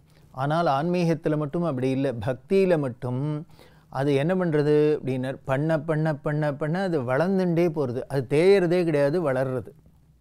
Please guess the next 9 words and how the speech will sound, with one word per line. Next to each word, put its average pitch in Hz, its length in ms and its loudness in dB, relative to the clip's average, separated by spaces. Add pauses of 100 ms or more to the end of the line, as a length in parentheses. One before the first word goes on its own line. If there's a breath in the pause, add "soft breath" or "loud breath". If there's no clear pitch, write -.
(1300 soft breath)
அதனால்தான் 147 600 0 (520 soft breath)
"நந்திவர்தனாய 147 1160 0
நமஹா" 151 380 0
அப்படின்லாம் 151 560 -2
சொல்லப்பட்டது. 151 600 -2 (1200)
இது 151 160 -2
ஒரு 147 120 6
ஆச்சரியமான 170 580 0
விஷயம். 120 360 -8